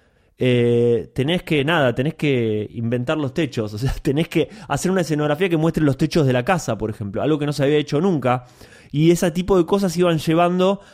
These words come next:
a que el presupuesto de la película sea cada vez más abultado, pero que a la vez se vaya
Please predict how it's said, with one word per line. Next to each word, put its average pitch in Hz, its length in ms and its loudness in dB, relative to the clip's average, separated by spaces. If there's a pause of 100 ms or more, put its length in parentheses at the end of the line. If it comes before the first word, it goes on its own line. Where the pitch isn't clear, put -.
(160)
a 139 180 -2
que 170 320 -2 (180)
el 143 220 2
presupuesto 160 600 0
de 170 60 4
la 151 120 2
película 156 640 0
sea 170 380 0
cada 160 180 2
vez 160 80 0
más 180 200 0
abultado, 180 720 2 (1040)
pero 151 200 2
que 170 100 2
a 170 40 4
la 185 80 4
vez 240 160 4
se - 280 -4
vaya 202 560 0